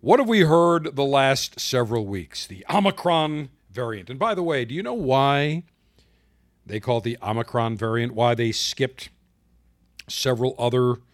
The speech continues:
uh, Greek letters, Greek, uh, uh, uh, numer-, what was it, Alpha, uh,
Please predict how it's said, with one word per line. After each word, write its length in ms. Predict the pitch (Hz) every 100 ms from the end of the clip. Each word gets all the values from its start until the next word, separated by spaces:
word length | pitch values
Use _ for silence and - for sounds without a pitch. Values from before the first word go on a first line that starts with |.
| _ _ _ _ _ _ _
uh, 340 | 113 107 107 110 107
Greek 360 | 107 127 123
letters, 440 | 123 120 127 127 -
Greek, 400 | 117 120 - 120
uh, 280 | 110 107 -
uh, 40 | 107
uh, 360 | 110 107 101 90 95 _ _ _ _ _ _ 120
numer-, 380 | 120 117 127
what 160 | 123 131
was 160 | 135 110
it, 80 | 110
Alpha, 540 | 120 139 151 131 123 - _ _ _ _ _ _ _
uh, 220 | 104 104